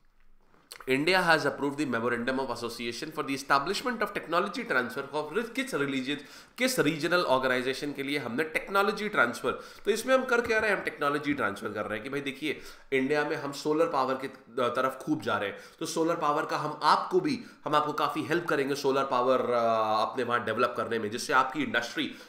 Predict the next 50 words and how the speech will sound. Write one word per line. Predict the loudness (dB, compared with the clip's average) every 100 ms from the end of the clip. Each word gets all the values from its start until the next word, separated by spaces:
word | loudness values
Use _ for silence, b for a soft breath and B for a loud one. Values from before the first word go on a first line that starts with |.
| 0
in | 0 4
turn | 4 4
बेहतर | 0 0 0 0
हो | 0
जाएगी। | -4 -4 -6 -10 -8
तो | -4
इसको | -2 -2 -2
बोलते | 0 0 0
हैं | -4
टेक्नोलॉजी | -8 -2 0 0 -2 -4
ट्रांसफर, | -4 -8 -10 -12 -10 0
राइट? | 2 2 B B B -6
Now, | 6 6 6 B B B -2
so | 4 6
हमारे | 6 4 4
पास | 2 -2 -4
में | 0
क्या | 0
आ |
जाएगा? | 2 0 -2
The | -2
correct | -2 -2 -2
answer | -2 -2 -6
for | -6
this | -6 -4
one | -4
will | -4 -2
be | -2 -4 -14 -10
बिम्स्टेक। | -2 -2 -2 -8 -12 -14 -20 _
ठीक, | -8 -8 -2
आगे | -2 0
बढ़ | -4
रहे | -2 -2
हैं |
हम | 2
लोग। | 0 0 B B 8
बिम्स्टेक | 8 8 4 4
का | 4
मुख्यालय | 4 6 6 8
कहाँ | 6
पर | 6 2
है, | 0
जल्दी | 0 -2
से | -2
बता | -2
देंगे | -2 -4 -4
सारे | -2 -2
के | -2
सारे | -2 2
लोग। | 4 2